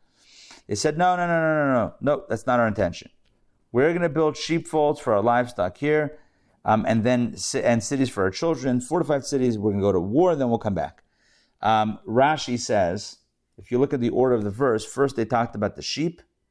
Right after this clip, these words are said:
the livestock, and then their children. Rashi, "They were more concerned about their possessions than about their sons and daughters,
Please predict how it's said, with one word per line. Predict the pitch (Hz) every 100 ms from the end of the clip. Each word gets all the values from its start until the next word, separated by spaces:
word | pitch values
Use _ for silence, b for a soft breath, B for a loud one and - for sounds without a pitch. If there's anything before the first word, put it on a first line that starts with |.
| _
the | -
livestock, | 95 107 - 151 143
and | - 117
then | 123 123 - _ _ _ _ _ -
their | 104
children. | 101 127 117 - - _ _ _ _ -
Rashi, | 120 131 113 101
"They | 107
were | 104
more | 113 135 165
concerned | 151 123 - 156 147
about | 127 117
their | 104
possessions | 113 104 147 175 - 107 107 101
than | 110
about | 107 120 110
their | 107
sons | - 117 120
and | 107 101
daughters, | 123 123 85 -